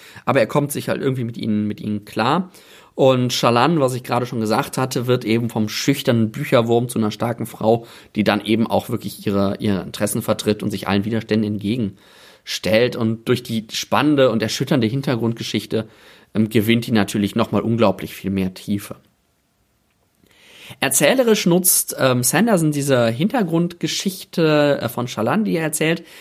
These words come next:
ganz geschickt, um die Spannung aufrechtzuerhalten, weil er eben quasi im Buch immer mal wieder Cliffhanger in diesen Rückblenden im Grunde produziert und man dadurch natürlich auch nochmal im Buch vorangetrieben wird. Das ist ganz elegant gemacht, aber es hilft natürlich auch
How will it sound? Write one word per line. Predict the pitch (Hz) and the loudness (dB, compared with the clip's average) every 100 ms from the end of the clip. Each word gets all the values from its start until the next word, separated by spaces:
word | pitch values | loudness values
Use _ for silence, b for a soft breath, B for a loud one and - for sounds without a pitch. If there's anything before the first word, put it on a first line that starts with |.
| B B - | B B -2
ganz | 147 220 - | 0 0 0
geschickt, | 160 - 220 220 - | 0 2 0 -2 -4
um | 151 | -2
die | 143 | -2
Spannung | - - 180 269 | -6 -6 -4 -2
aufrechtzuerhalten, | - 185 226 - 202 202 139 175 185 202 156 | 0 2 2 0 -4 -2 -4 2 2 2 2
weil | 135 | 2
er | 120 | 2
eben | 139 135 139 - - - | 0 -2 -4 -6 -10 -8
quasi | - 135 - - | -2 -2 -2 2
im | 202 214 | 2 4
Buch | 156 202 254 | 0 -2 -2
immer | 143 190 | 0 2
mal | 185 156 | 2 2
wieder | 156 151 | 2 -2
Cliffhanger | 135 - 180 - 226 202 196 B B B | -2 0 -2 0 2 2 0 B B B
in | - 135 | -6 -4
diesen | 135 | -2
Rückblenden | 123 175 - 160 165 208 214 196 | 2 2 2 2 4 4 2 2
im | 190 | 2
Grunde | 180 190 196 | 4 4 2
produziert | 185 185 175 170 - 185 180 | 0 0 0 0 2 2 2
und | 135 | 0
man | 135 | 2
dadurch | 117 143 160 | 2 2 -2
natürlich | 143 143 135 | -6 -6 -8
auch | - | -6
nochmal | 139 - 139 127 B B B | -8 -2 -2 -2 B B B
im | 135 143 | 0 2
Buch | 151 156 | 0 0
vorangetrieben | 120 104 220 233 - 196 175 | 0 2 2 0 0 2 2
wird. | 165 | 0
Das | 160 | -2
ist | - - | -6 -2
ganz | 135 131 | -2 0
elegant | - 131 135 135 135 | -2 0 2 0 0
gemacht, | 117 139 - | 0 0 -2
aber | - 135 | -4 -2
es | - | 2
hilft | 151 185 - | 4 4 0
natürlich | 147 143 - - | -2 -2 -4 -4
auch | 120 | -4